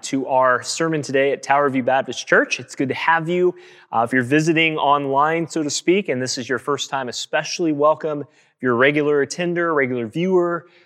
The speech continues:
uh, especially if you're one of our Covenant, uh, Church community members, thank you for joining us.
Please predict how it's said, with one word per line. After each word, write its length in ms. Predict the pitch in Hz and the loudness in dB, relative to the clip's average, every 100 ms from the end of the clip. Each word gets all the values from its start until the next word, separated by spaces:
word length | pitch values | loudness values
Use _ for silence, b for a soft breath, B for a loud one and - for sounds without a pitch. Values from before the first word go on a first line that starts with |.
| b | b
uh, 220 | 123 120 | -2 -2
especially 460 | 113 - 165 - 156 | -2 0 0 2 0
if 100 | 143 | 0
you're 120 | 135 | 0
one 120 | 143 | 0
of 80 | 135 | 0
our 80 | 123 | 0
Covenant, 380 | 151 139 139 - | 0 -2 -4 -8
uh, 180 | 127 120 | -6 -6
Church 380 | 117 - 147 - _ _ | -4 -2 -2 -4 _ _
community 460 | - 143 143 123 | -6 -4 -2 -4
members, 460 | 123 123 117 117 - | -4 -6 -6 -8 -6
thank 260 | 135 139 - | -6 -6 -4
you 100 | 131 | -6
for 160 | 127 | -6
joining 380 | 113 123 127 117 | -6 -4 -4 -6
us. 180 | 110 | -10